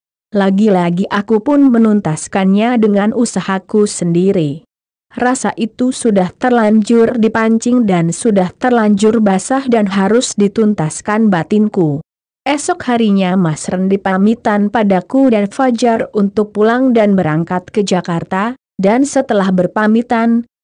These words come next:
Fajar pun langsung masuk ke kamarnya lagi. Empat hari berlalu, tidak ada yang berubah dari sikap Fajar, dia keluar kamar hanya saat mau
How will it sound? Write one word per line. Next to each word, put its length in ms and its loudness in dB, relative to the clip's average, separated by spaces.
Fajar 560 0
pun 400 0
langsung 640 0
masuk 560 -2
ke 160 -4
kamarnya 640 0
lagi. 560 -2
Empat 400 0
hari 240 0
berlalu, 640 2
tidak 320 0
ada 320 0
yang 320 2
berubah 560 2
dari 320 2
sikap 480 -6
Fajar, 640 0
dia 400 4
keluar 560 -2
kamar 560 -2
hanya 320 2
saat 480 -4
mau 320 0